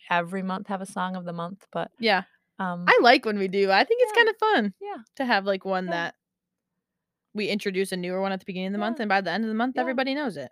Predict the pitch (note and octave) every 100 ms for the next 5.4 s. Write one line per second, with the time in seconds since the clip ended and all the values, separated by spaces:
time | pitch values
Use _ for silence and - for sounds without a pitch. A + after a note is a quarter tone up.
0 | _ E4+ D4+ - A3 F3 - _ _ G#3+
1 | G#3+ B3+ A3+ - F#3 F3 F3 E3+ G3+ -
2 | - G3 - F#3+ F3 D#3+ D#3+ - G#3 E3
3 | D#3 - - D#3 D3 C#3+ _ _ _ -
4 | - - D#3+ D3 D#3 E3 D#3 D#3 D#3 -
5 | - C4+ D4+ F3